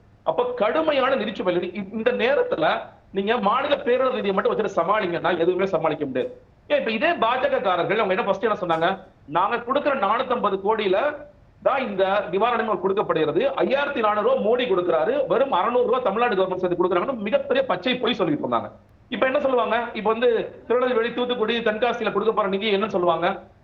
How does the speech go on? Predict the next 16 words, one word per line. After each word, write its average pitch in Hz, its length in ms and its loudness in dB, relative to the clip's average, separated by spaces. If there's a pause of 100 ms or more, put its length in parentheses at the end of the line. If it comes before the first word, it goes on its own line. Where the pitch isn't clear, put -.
(100)
இப்ப 202 220 0
எதுவுமே 185 420 0
மோடி 226 300 0
கொடுக்கல, 196 260 0
அவங்க 185 340 0
அந்த, 180 480 -2
அந்த 202 260 0
ஒரு 208 140 0
பொய்யான 247 320 0
வாதம் 233 260 2
வச்சாலும் 226 220 0
இந்த 214 180 -2
ஒரு 214 100 0
வாதம் 208 200 2
வைப்பாங்களா? 175 520 0
"எங்களை 180 380 0